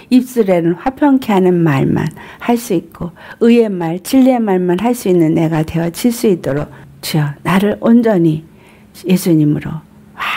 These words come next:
완전한 예수님의 사람으로 하나님의 영을 부어주시고 이 말씀이 우리 생각과 마음을 주장하여 달라고 우리 다 같이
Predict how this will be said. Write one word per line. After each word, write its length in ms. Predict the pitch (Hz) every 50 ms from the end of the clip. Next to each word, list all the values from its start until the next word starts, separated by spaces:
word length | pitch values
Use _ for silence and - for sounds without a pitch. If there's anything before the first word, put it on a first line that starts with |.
| - - - - - -
완전한 460 | 233 - 220 196 170 160 - - - - _ _ _ _ _ _ _ - 160
예수님의 460 | 160 160 - 190 175 160 160 156 165
사람으로 760 | - - 220 220 220 208 160 143 143 - 180 233 285 277 - - - - - - - _
하나님의 340 | - - 185 160 147 151 165
영을 320 | 170 190 214 226 226 220
부어주시고 600 | - - 196 175 170 170 - - - - - - - - - - - - - -
이 100 | 180 175
말씀이 680 | 160 160 185 220 233 226 - 240 208 208 233 254 269 - - - -
우리 120 | - 156 156
생각과 480 | 156 214 226 220 190 190 - 175 156 147
마음을 360 | 151 156 143 147 147 - 156
주장하여 520 | - - - - 165 180 175 170 170 175 -
달라고 500 | - - - 160 156 - - - - - - - - - - -
우리 80 | - - -
다 320 | - - - - - -
같이 540 | - 180 165 160 - - - - 226 254